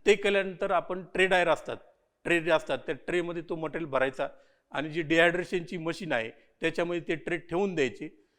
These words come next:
आणि त्यासाठी प्रत्येक प्रोडक्टला वेगवेगळं टेम्परेचर आहे.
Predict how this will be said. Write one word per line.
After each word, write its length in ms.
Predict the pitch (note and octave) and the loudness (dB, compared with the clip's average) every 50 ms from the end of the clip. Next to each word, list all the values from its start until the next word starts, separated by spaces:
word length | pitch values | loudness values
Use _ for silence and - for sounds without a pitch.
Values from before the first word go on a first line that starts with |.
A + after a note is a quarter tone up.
| _ _ - | _ _ -6
आणि 200 | - D#3+ G#3 G#3 - - _ - - | -4 -2 -2 -4 -6 -8 _ -6 2
त्यासाठी 480 | F3+ F#3 G#3 G3+ - F#3+ E3+ D#3+ G#3+ G#3+ | 4 6 6 6 4 0 -2 -2 -6 -8
प्रत्येक 500 | F#3 - F3+ E3 - - G3 G3+ G3+ - | -6 -6 -8 -6 -2 -2 -2 -2 -2 -4
प्रोडक्टला 380 | - E3 E3 E3+ - - F3+ | -6 -4 -4 -4 -4 -2 -4
वेगवेगळं 460 | F#3 E3 F3 F#3 F#3 F#3+ F#3 F3+ F#3 F3+ | -2 -2 -2 -4 -4 -2 -4 -4 -4 -4
टेम्परेचर 560 | F#3 - D#3 C#3 C3 - C#3+ C3+ - D3+ A2+ | -4 -4 -4 -4 -4 -6 -8 -4 -4 -4 -4
आहे. 100 | G#2 | -4